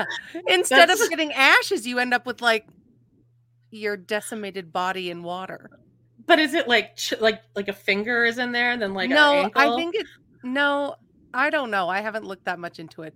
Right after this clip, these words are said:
Speaker 1: but
Speaker 2: It's like a power wash, like, on, on TikTok when they power wash those rugs. It's
Speaker 1: Yeah,
Speaker 2: like
Speaker 1: but
Speaker 2: that,
Speaker 1: it's
Speaker 2: but
Speaker 1: your
Speaker 2: it's a body.
Speaker 1: body. Yeah.
Speaker 2: <laughs> Okay.
Speaker 1: <laughs>
Speaker 2: So why did you start this podcast?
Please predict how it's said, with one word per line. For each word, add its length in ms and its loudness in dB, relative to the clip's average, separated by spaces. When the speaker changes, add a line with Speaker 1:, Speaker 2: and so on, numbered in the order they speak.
Speaker 1:
but 240 -6
Speaker 2:
It's 120 -6
like 140 6
a 60 2
power 420 4
wash, 300 -4
like, 120 0
on, 240 0
on 120 -2
TikTok 320 0
when 100 -2
they 100 -4
power 300 0
wash 200 -4
those 200 -10
rugs. 460 -6
It's 60 -20
Speaker 1:
Yeah, 200 0
Speaker 2:
like 120 -2
Speaker 1:
but 60 -6
Speaker 2:
that, 180 -4
Speaker 1:
it's 120 -10
Speaker 2:
but 100 -6
Speaker 1:
your 80 -8
Speaker 2:
it's 60 -12
a 20 -8
body. 380 -4
Speaker 1:
body. 100 -18
Yeah. 400 -6
Speaker 2:
<laughs> 60 0
Okay. 600 -4
Speaker 1:
<laughs> 320 0
Speaker 2:
So 260 2
why 240 4
did 160 0
you 160 0
start 400 2
this 160 -4
podcast? 580 -8